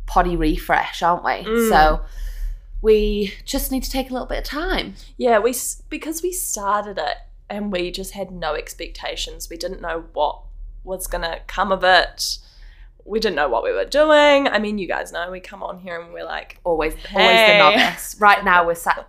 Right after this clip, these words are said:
Speaker 1: again, sat on the bedroom floor and it is vibrating because the contractors behind are going ham and we're panicking that you're gonna be able to hear it.
Speaker 2: Yeah.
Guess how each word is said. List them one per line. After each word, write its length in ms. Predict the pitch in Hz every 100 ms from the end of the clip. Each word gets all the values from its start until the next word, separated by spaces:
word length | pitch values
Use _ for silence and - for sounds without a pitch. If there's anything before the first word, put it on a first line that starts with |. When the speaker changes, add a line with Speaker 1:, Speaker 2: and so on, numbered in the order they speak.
| -
Speaker 1:
again, 380 | 196 190 156 175
sat 200 | - -
on 80 | 180
the 80 |
bedroom 360 | 170 160 170 160
floor 400 | 156 170 151 139
and 120 | 165 165
it 80 |
is 140 | - -
vibrating 720 | 160 156 165 151 143 - 151
because 300 | 147 - 170
the 80 | -
contractors 560 | 170 151 156 156 - 160
behind 360 | 160 151 151
are 60 | 156
going 280 | 151 151 151
ham 460 | - 180 160 151 - _ _ - - -
and 160 | 175 180
we're 100 | 165
panicking 600 | - 180 170 170 156 156
that 120 | -
you're 100 | 180
gonna 140 | 165
be 80 | 160
able 160 | 160 160
to 120 | -
hear 300 | 165 170 156
it. 160 | 117 80 - _ _
Speaker 2:
Yeah. 260 | 185 127